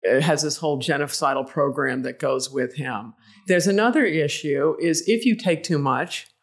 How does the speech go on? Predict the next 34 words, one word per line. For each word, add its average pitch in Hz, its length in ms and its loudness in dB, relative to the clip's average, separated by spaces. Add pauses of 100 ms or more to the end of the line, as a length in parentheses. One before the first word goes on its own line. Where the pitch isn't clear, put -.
(120)
like, 131 360 -2 (100)
if 160 140 0
you're 156 80 0
gonna 151 160 -2
go 143 180 0
kill 147 280 -4
off 131 260 -2
the 135 80 -6
Poles, 139 600 -4 (160)
the - 100 -20
Poles 339 240 2
never 226 220 2
give, 156 320 -2
uh, 147 140 -2
give 143 260 -4
up. 135 280 0
They've 160 380 -2
went 160 220 -2
through 156 120 0
three 196 280 0
partitions 180 760 -2
over 190 200 -2
their 180 160 0
history. 190 340 -2
The 139 80 0
Polish 180 340 -2
identity 139 440 -2
never 127 280 -2
disappeared. 123 680 -4 (460)
That 196 120 2
if 226 140 2
you 247 100 6
do 226 280 2
that, 143 440 -2